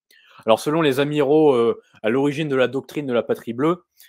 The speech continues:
euh, Cem Güldeniz et Cihat Hacı et Şener Polat aussi, la limite des deux cent mille marins de Z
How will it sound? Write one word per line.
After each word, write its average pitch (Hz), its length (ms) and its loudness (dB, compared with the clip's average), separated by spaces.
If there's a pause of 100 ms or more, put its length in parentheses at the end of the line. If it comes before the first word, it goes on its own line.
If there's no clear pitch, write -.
(180)
euh, 101 260 -4
Cem 139 240 -4
Güldeniz 131 800 -6
et 107 160 -8
Cihat 120 220 -2 (100)
Hacı 123 540 -2
et 101 160 -4
Şener 127 360 -6
Polat 123 300 -2
aussi, 131 300 -12 (340)
la 110 100 0
limite 135 300 -2
des 117 140 -6
deux 151 180 -4
cent 151 160 -6
mille 147 160 -8
marins 143 320 2
de 123 140 -4
Z 120 80 -4